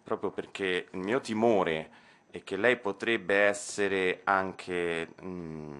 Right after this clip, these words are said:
cercheranno comunque di,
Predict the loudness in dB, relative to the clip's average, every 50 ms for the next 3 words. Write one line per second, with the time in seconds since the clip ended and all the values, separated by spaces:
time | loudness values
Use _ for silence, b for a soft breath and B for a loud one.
0 | -14 -14 -14 -16 -16 -16 -16 -18 -20 -20 -20 -20 -20 -20 -20 -20 -20 -20 -20 -20
1 | -20 -20 -20 -20 -16 -10 -6 -6 -4 0 4 8 10 10 10 10 8 6 4 4
2 | 2 2 0 0 0 0 -2 -2 -2 -4 -6 -6 -6 -4 -6 -6 -6 -8